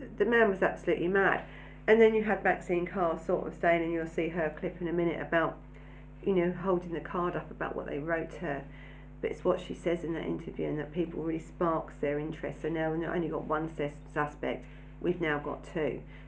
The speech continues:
Because once she continues, you know, you had enough with him doing interviews and he was everywhere. Now she started. And I think he felt more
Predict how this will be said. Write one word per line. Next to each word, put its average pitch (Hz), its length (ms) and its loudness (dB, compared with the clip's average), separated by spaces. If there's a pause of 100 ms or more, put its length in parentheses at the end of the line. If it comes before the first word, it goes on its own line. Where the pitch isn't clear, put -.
Because - 280 -4
once 175 320 0
she 160 100 0
continues, 156 680 -4 (320)
you 175 80 -2
know, 165 80 2
you 160 80 0
had 160 100 0
enough 170 260 0
with 151 120 -2
him 196 200 4
doing 151 220 0
interviews 147 560 -2
and 151 220 -4 (160)
he 175 100 0
was 160 160 -2
everywhere. 143 500 2 (380)
Now 160 200 2
she 151 240 -2
started. - 640 -4 (640)
And 175 100 2
I 175 80 6
think 185 300 2 (280)
he 254 400 6 (240)
felt 165 300 4
more 165 420 0